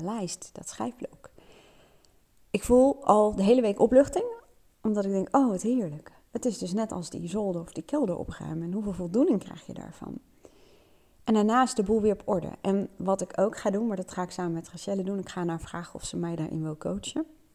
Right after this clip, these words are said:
Ik wil toch eens kijken van, "Goh, hoe kan ik dat nou nog slimmer organiseren?" Want het is een beetje een soort van paradox. Nee, paradox is het niet. Dualiteit. Nou, is het misschien ook niet. Ik heb geen prachtig woord ervoor in de aanbieding. Maar,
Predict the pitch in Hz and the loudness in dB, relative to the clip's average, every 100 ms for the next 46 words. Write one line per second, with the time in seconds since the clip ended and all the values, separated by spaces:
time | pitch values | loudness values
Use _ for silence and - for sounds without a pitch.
0 | _ _ _ _ _ - - - - _ | _ _ _ _ _ -14 -14 -20 -20 _
1 | - 196 220 233 208 - 202 208 196 185 | -4 -2 0 -2 -4 2 4 4 2 -4
2 | 180 - 233 240 - - _ _ _ _ | -6 -2 0 0 -4 -18 _ _ _ _
3 | - 180 202 196 185 170 175 190 226 220 | -8 -2 0 0 -2 0 2 2 0 -2
4 | - - - - _ _ - 196 185 175 | -10 -20 -20 -20 _ _ -2 0 2 0
5 | - 165 - 156 160 165 - - - - | -4 -8 -6 -4 -2 -2 -4 -10 -16 -20
6 | _ _ _ _ _ 170 180 196 - 190 | _ _ _ _ _ -6 -4 -4 -2 0
7 | 180 180 170 175 180 175 - 170 170 190 | 0 0 -6 -2 -4 -4 -4 -6 0 0
8 | 180 160 190 240 - - 185 185 190 170 | 0 -2 0 -2 -2 -2 -2 -2 -4 -4
9 | 170 - 170 180 170 165 - 170 170 170 | -6 -8 -8 -4 -4 -6 -10 -8 -6 -4
10 | 170 - 240 330 311 - 208 - - - | -6 -2 -2 -2 -6 -8 -12 -12 -12 -10
11 | 190 - 202 208 202 202 196 - 196 190 | -8 -6 -4 -4 -2 -4 -4 -8 -6 -8
12 | 180 190 190 180 180 214 202 196 190 190 | -6 -8 -8 -6 -4 -4 -6 -6 -6 -4
13 | 180 180 180 175 170 170 | -4 0 0 0 -2 -4